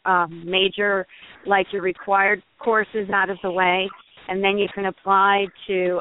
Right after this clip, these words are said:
other colleges to get to, to focus on your major. So there are creative ways to do that, but I think what's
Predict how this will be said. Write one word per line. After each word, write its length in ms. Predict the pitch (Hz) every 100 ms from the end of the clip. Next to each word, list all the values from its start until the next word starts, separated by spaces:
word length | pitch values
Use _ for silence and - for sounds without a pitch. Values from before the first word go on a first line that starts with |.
| -
other 220 | 180 190 202
colleges 500 | 180 185 180 180 175 _
to 60 | 202
get 300 | 170 185 175 - - - - -
to, 100 | 220 - -
to 100 | 214 -
focus 300 | 208 - 214 208
on 180 | 196
your 140 | 190 180
major. 520 | 175 190 - 196 190 - _ -
So 80 | 208
there 140 | 196
are 420 | 196 208 214 226 -
creative 420 | - 214 202 214
ways 200 | 196 190 - -
to 60 | -
do 140 | 190
that, 300 | 196 220 220 - -
but 100 | 190
I 120 | 196
think 240 | 277 277
what's 140 | 254